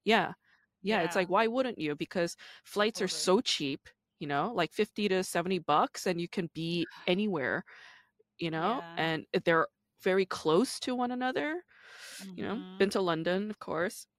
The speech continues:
Speaker 1: It's just like,
Speaker 2: How long
Speaker 1: yeah,
Speaker 2: did you
Speaker 1: just
Speaker 2: live in
Speaker 1: park
Speaker 2: Berlin for?
Speaker 1: yourself. I, I went, I started going, like, every summer since twenty eighteen. So as a
Speaker 2: Mm.
Speaker 1: U S citizen, you can be in Europe for three months without a visa.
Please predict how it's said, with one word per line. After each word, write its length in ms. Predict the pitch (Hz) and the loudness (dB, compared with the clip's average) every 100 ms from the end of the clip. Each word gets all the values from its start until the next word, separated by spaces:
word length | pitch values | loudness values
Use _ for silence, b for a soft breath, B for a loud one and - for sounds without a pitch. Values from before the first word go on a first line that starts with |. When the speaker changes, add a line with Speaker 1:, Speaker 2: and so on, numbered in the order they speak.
| _ _ _ _ - | _ _ _ _ -6
Speaker 1:
It's 200 | 277 - | -6 -4
just 240 | - 330 302 | -8 -6 -2
like, 200 | 277 247 | -2 0
Speaker 2:
How 100 | 226 | 2
long 200 | 226 165 | 4 4
Speaker 1:
yeah, 0 | |
Speaker 2:
did 160 | - | 0
you 80 | 247 | -4
Speaker 1:
just 20 | |
Speaker 2:
live 180 | 196 254 | -4 -2
in 120 | 247 | 2
Speaker 1:
park 40 | 233 | 2
Speaker 2:
Berlin 300 | 247 269 262 | 2 -2 0
for? 260 | 247 247 | 0 2
Speaker 1:
yourself. 380 | 247 254 - - _ _ _ - _ _ _ b b b b | 0 -2 -12 -20 _ _ _ -20 _ _ _ b b b b
I, 200 | - 226 - _ _ - | 6 6 4 _ _ 4
I 120 | 220 226 | 8 8
went, 420 | 202 247 269 285 | 8 8 8 6
I 80 | 226 | 2
started 280 | 254 285 - | 2 0 4
going, 340 | 202 220 226 | 6 6 6
like, 200 | 202 185 | 4 4
every 240 | 180 175 196 | 2 2 0
summer 760 | - 170 180 185 180 170 139 - - | 0 -2 0 2 2 2 0 -4 -12
since 260 | - 170 | -10 -8
twenty 260 | - 185 170 | -4 -2 0
eighteen. 480 | 156 - 165 107 87 | 0 -2 -6 -6 -6
So 320 | - 160 143 - B B B 196 220 262 | -4 -2 -2 -4 B B B -12 0 4
as 140 | 196 | 4
a 40 | |
Speaker 2:
Mm. 40 | 202 | 4
Speaker 1:
U 120 | 202 | 2
S 100 | 202 | 4
citizen, 480 | 262 233 202 180 175 | 2 4 4 4 0
you 180 | 175 208 | -2 -2
can 280 | - 226 202 | 0 -2 0
be 320 | 175 180 185 | -2 0 2
in 180 | 170 160 | 0 -2
Europe 380 | 180 185 165 - | 0 2 2 -2
for 200 | - 165 | -6 -6
three 360 | - 185 190 | -4 -2 0
months 540 | 175 170 135 147 - - | 2 2 0 -2 -8 -6
without 340 | 160 156 160 | -2 2 2
a 60 | 143 | 2
visa. 480 | 147 147 - - | -2 -6 -6 -6